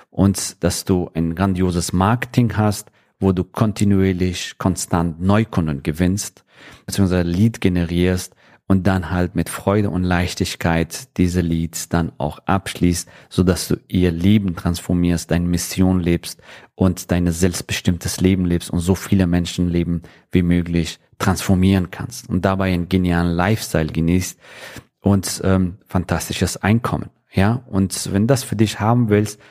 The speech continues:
dann ist es wichtig, dass du wirklich daran arbeitest, dass du dein Marketing-Skills verbesserst, ja.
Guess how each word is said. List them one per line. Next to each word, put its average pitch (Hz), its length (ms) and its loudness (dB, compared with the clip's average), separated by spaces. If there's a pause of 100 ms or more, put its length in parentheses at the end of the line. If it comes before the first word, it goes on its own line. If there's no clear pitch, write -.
(240)
dann 110 320 -2
ist 104 160 -2
es 92 200 -4
wichtig, 101 420 -2
dass - 200 -4
du 95 220 -2 (340)
wirklich 98 880 -2 (300)
daran 98 320 2
arbeitest, 98 600 0
dass 87 140 -4
du 90 80 -4
dein 90 140 2
Marketing-Skills 90 840 -2
verbesserst, - 720 -10
ja. 98 280 0